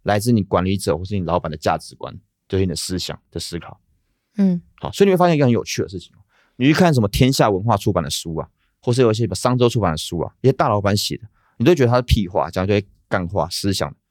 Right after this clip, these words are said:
Speaker 1: 那是我，我原本看那些书，我也这么认为，后来发现是因为我格局还不到，就是我还在做事的那个阶段的时候，我去看那本书，然后我，
Speaker 2: 嗯。
Speaker 1: 我感受不到他想表达什么。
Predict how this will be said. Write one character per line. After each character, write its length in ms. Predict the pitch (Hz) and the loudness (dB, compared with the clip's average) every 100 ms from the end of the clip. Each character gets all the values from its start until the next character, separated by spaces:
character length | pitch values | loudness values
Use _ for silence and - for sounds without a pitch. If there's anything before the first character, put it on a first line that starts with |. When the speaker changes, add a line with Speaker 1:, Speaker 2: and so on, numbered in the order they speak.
| _ _ _ - | _ _ _ -2
Speaker 1:
那 60 | |
是 140 | 143 156 _ | -2 -4 _
我， 220 | - 135 123 | 2 2 4
我 180 | 131 139 | 4 4
原 100 | 151 | 4
本 80 | 151 | 2
看 100 | 147 | 2
那 60 | |
些 80 | 135 | 2
书， 160 | 131 127 | 4 4
我 60 | |
也 40 | 113 | 4
这 80 | 98 | 2
么 80 | |
认 160 | 95 92 | -4 -4
为， 160 | - 113 _ _ _ | -6 -18 _ _ _
后 120 | 185 | 2
来 60 | 156 | 4
发 120 | 139 | 2
现 100 | 139 | 2
是 140 | 127 | 2
因 60 | 127 | 4
为 60 | |
我 60 | 110 | 2
格 200 | - 92 | 2 -2
局 120 | 85 | 0
还 80 | 87 | -2
不 120 | 85 | -4
到， 160 | - 85 _ _ _ _ _ _ _ _ _ | -4 -6 _ _ _ _ _ _ _ _ _
就 120 | - 117 | -2 2
是 160 | 120 - _ _ _ | 2 0 _ _ _
我 100 | 127 | 0
还 140 | 110 120 | 2 2
在 100 | 151 | 2
做 220 | 156 117 | 4 4
事 180 | - 117 | 2 0
的 120 | 98 | 0
那 80 | 98 | 0
个 80 | 92 | -2
阶 160 | 95 | -2
段 120 | 92 | 0
的 40 | 87 | -2
时 120 | - | -2
候， 40 | |
我 40 | 80 | -4
去 60 | |
看 160 | 78 95 | -4 -4
那 60 | 87 | -2
本 140 | 78 | -4
书， 220 | - - - _ _ _ | -8 -14 -20 _ _ _
然 120 | - | 0
后 80 | - | 2
我， 180 | 190 107 | 4 2
Speaker 2:
嗯。 40 | - | 0
Speaker 1:
我 80 | 113 | 0
感 200 | 117 95 | 0 2
受 100 | 123 | 0
不 80 | |
到 120 | - 101 | 2 -2
他 100 | 101 | 0
想 140 | 90 | -2
表 160 | - - | -2 -4
达 120 | 82 | -4
什 140 | |
么。 60 | - | -10